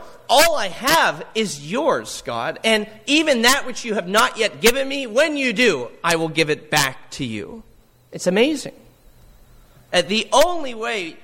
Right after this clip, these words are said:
you and I can, could, can ever slake that insatiable thirst for more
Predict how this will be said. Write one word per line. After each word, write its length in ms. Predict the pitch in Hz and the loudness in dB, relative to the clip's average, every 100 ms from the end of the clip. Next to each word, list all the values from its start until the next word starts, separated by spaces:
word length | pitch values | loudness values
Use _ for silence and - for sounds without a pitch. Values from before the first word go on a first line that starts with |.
| - | -16
you 220 | 170 240 | -10 -2
and 100 | 254 | 0
I 180 | 214 196 | 2 0
can, 320 | 190 202 175 170 - - | 0 -4 -4 -6 -18 -8
could, 300 | 202 175 - | -6 -6 -4
can 180 | 214 202 | -2 2
ever 200 | 214 185 | 2 0
slake 500 | - - 208 214 208 | -4 -2 2 2 2
that 180 | 180 185 | -2 -2
insatiable 720 | 165 - 220 226 - 220 202 | -6 -2 0 0 0 -2 -4
thirst 480 | - 196 131 - - - | -2 -2 -2 -4 -14 -20
for 240 | - - 190 | -6 0 0
more 760 | 190 214 247 202 113 120 160 | 2 4 4 4 -2 -6 -8